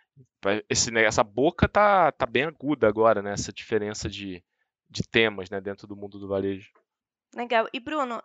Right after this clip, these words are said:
Speaker 2: e a, o avanço da variante Ômicron ali no, no fim de dois mil e vinte e um? A gente deve ver algum efeito nas empresas aqui ligadas à economia doméstica?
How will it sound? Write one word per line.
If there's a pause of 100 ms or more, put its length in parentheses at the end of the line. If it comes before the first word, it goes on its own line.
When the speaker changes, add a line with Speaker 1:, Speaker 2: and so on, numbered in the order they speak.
Speaker 2:
e
a,
o
avanço
da
variante
Ômicron
ali
no,
no
fim
de
dois
mil
e
vinte
e
um?
A
gente
deve
ver
algum
efeito
nas
empresas
aqui
ligadas
à
economia
doméstica?